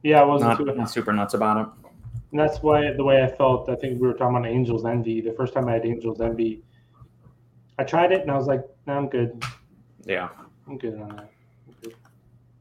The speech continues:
Speaker 2: Pure Kentucky, that's it. I was pull-, I'm pulling up the list of all of the, uh, stuff that Willet does.
Speaker 1: Yeah.
Speaker 2: Share screen.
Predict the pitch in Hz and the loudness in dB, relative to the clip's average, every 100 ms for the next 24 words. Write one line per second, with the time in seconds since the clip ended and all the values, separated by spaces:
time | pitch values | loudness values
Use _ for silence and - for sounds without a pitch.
0 | _ - 175 170 131 123 107 98 98 98 | _ 4 4 6 4 4 0 2 -2 -2
1 | 90 92 98 - 107 104 - 123 107 98 | -6 -8 -8 -8 -8 -6 -2 0 0 0
2 | 101 101 101 98 98 98 101 98 98 101 | 0 0 0 0 0 -2 -4 -4 -4 -8
3 | - _ _ _ _ _ _ _ _ - | -14 _ _ _ _ _ _ _ _ -16
4 | - - 101 95 - 95 98 - _ _ | -10 0 0 0 -2 -4 -4 -10 _ _
5 | - 107 110 107 - 107 104 104 - - | -12 0 2 2 0 -2 -4 -6 -12 -20
6 | _ _ _ - - _ _ _ _ 127 | _ _ _ -20 -20 _ _ _ _ -10
7 | 110 - _ _ _ _ - - 67 65 | -10 -14 _ _ _ _ -16 -12 -10 -10
8 | 57 - - - - | -10 -12 -16 -20 -20